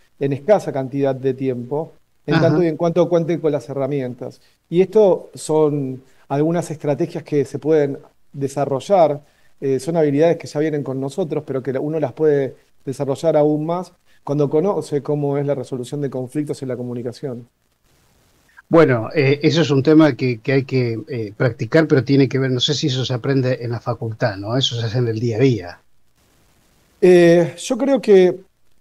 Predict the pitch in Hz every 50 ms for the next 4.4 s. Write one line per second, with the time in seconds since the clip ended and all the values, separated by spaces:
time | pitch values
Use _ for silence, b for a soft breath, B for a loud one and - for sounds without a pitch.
0 | _ _ _ _ - 220 - 233 214 - 254 277 214 254 233 202 175 160 131 131
1 | 139 131 - 123 117 117 117 _ _ _ _ _ - 156 156 151 151 147 147 143
2 | 139 135 135 143 139 143 151 151 165 165 170 160 - - 165 156 - 165 160 165
3 | 165 156 156 - 208 214 220 214 202 - - 175 156 170 165 156 160 160 156 147
4 | 147 139 143 151 151 147 147